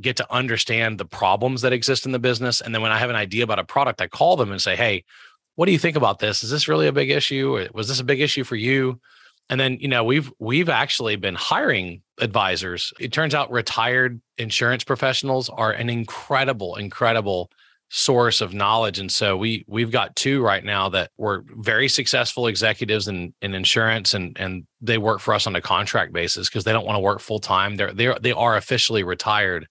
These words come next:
They, they work from home, and we tap into that as well, just to get to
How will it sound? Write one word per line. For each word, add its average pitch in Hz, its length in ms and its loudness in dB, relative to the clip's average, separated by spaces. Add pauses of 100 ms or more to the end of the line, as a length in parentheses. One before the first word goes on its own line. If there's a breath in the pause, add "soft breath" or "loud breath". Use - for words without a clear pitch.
(200 soft breath)
They, 101 220 0
they 98 120 0
work 107 280 0
from 113 100 -6
home, 104 380 0
and 85 180 -4 (140)
we 110 100 -4
tap 107 300 0
into 101 140 -2
that 107 180 2
as 101 120 -2
well, 98 420 0
just 98 240 -6
to 110 60 -4
get 98 180 -6
to 92 200 -6